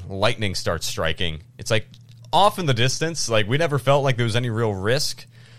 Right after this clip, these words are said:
Um, but, you know, of course, within a certain proximity, you have to delay the game. And for every lightning strike, it resets the, um, kind of the countdown timer, if you will, to when you can play again, back to thirty minutes.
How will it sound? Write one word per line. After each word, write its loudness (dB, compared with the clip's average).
Um, 2
but, 4
you -4
know, 2
of -4
course, -2
within -4
a -2
certain -6
proximity, -4
you -6
have -2
to -10
delay -6
the -8
game. -2
And 0
for -2
every 0
lightning 0
strike, -2
it 2
resets -2
the, -4
um, -4
kind -4
of -6
the -10
countdown -2
timer, -2
if -6
you -4
will, -2
to -10
when -6
you -6
can -12
play -2
again, -2
back 0
to -8
thirty -6
minutes. -8